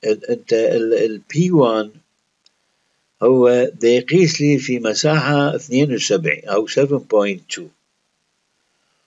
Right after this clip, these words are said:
وبعدين تلاحظ هنا مثلًا خمسة وعشرين، زين، هي في، دا يقيس لي مال مساحة عشرة بوينت فور كيلومتر سكوير. زين.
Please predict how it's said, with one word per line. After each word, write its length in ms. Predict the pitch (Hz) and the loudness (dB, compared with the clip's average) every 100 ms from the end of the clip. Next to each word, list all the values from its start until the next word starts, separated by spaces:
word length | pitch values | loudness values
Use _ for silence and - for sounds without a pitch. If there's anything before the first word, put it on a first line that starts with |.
| _ | _
وبعدين 640 | 95 104 110 123 160 127 | -4 -2 0 2 2 2
تلاحظ 420 | - 143 123 127 | 0 -2 0 0
هنا 300 | 135 127 113 | 0 0 0
مثلًا 460 | 107 107 110 101 101 | 0 -2 -2 -2 -4
خمسة 360 | 113 139 - | -4 -4 0
وعشرين، 680 | 147 95 110 117 110 110 107 104 _ _ _ _ _ | -2 0 -2 -2 -2 -4 -8 -14 _ _ _ _ _
زين، 380 | 90 104 110 107 _ _ _ _ | -4 -2 -2 -6 _ _ _ _
هي 480 | 107 127 123 120 127 - - | 0 4 4 4 0 -12 -20
في، 500 | - 110 110 120 120 - | -8 -2 -2 -2 -6 -10
دا 140 | 113 | 0
يقيس 440 | 104 107 139 131 - | 0 2 0 -2 -4
لي 240 | 120 117 | -6 -4
مال 400 | - 110 104 104 | -6 -6 -4 -4
مساحة 600 | 101 98 123 131 113 110 | -4 -4 -2 -2 -4 -6
عشرة 320 | - 123 - 110 | -4 -6 -4 -6
بوينت 380 | - 101 98 | -2 -4 -6
فور 280 | - 113 127 | -4 0 0
كيلومتر 720 | 123 104 95 95 107 123 - | -2 -4 -4 -4 -14 -8 -8
سكوير. 500 | 113 - 82 87 82 - _ _ _ _ _ _ _ _ _ _ _ _ _ _ | -6 -10 -12 -8 -10 -10 _ _ _ _ _ _ _ _ _ _ _ _ _ _
زين. 240 | 90 139 | -4 -4